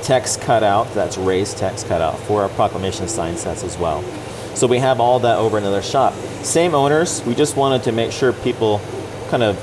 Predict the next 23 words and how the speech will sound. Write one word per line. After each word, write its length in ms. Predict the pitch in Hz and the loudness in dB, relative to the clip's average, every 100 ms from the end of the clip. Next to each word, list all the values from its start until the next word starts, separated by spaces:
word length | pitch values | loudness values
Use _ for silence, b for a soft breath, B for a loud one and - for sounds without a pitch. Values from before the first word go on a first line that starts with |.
| - | -2
expand 560 | 117 - - 123 123 110 | 0 0 -2 0 2 0
the 60 | |
brand 440 | 92 104 104 113 120 | 0 2 2 2 2
a 60 | |
little 260 | 117 117 123 | 4 4 4
bit 240 | 120 110 | 2 0
and 100 | 101 | 0
saying, 220 | - 101 | -2 -2
like, 220 | 98 92 107 | -2 -2 -2
we 100 | 107 | -2
have 280 | 113 107 101 | 2 0 2
these 260 | 101 98 | 0 0
higher 280 | - 107 104 | 0 0 0
priced 520 | 101 120 104 98 - - - - - | 0 2 2 2 -4 -10 -10 -10 -4
proclamation 600 | 131 107 107 104 104 107 | 0 0 0 -2 -2 -4
sign 280 | 98 101 101 | -2 -2 -2
set 300 | 101 107 95 | -2 -2 0
orders 480 | 101 107 113 113 - - - - | 2 2 2 0 -2 -10 -10 -2
versus 580 | 98 101 - 104 95 | 2 2 4 2 2
our 300 | - 92 90 | 0 2 2
three 300 | 87 - 110 | -2 -4 -2
D 100 | 98 | -2
printing 540 | 98 123 107 92 92 | -2 -2 -4 -4 -4